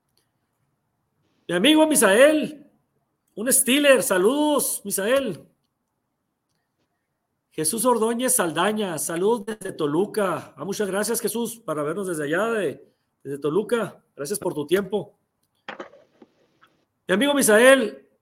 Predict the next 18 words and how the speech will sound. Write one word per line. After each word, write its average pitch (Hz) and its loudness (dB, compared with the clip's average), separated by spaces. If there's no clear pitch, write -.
está 247 -2
la 240 -4
próxima 233 -4
temporada. 175 -4
Está 277 -2
la 156 -2
próxima 196 -6
temporada. 131 -6
Porque 139 -8
ya 135 -2
está 147 -2
afirma-, 151 -4
afirmando, 135 -4
¿no? 180 -8
Está - -4
la 117 -12
próxima 131 -12
temporada. 117 -12